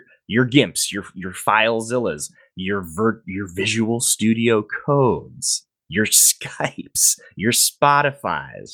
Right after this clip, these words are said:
right? Your Atom text editors, all of those awesome, some open source, some not open source tools that run natively on Linux.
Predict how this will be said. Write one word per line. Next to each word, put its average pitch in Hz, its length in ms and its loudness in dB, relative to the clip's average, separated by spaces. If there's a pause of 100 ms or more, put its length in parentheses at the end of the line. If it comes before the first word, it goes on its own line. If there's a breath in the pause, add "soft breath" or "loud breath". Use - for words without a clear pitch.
right? 113 320 0 (220 loud breath)
Your 127 180 0
Atom 143 640 0 (100)
text - 360 -4
editors, 78 520 -4
all 190 400 4
of 180 140 -8
those 156 560 -2 (320)
awesome, 156 600 2
some 139 280 0
open 139 300 2
source, 131 360 -4
some 135 160 -2
not 123 220 2
open 117 280 -4
source 110 380 -4
tools 127 460 -2
that - 160 0
run 107 260 4
natively 104 460 2
on 85 160 0
Linux. 139 540 -2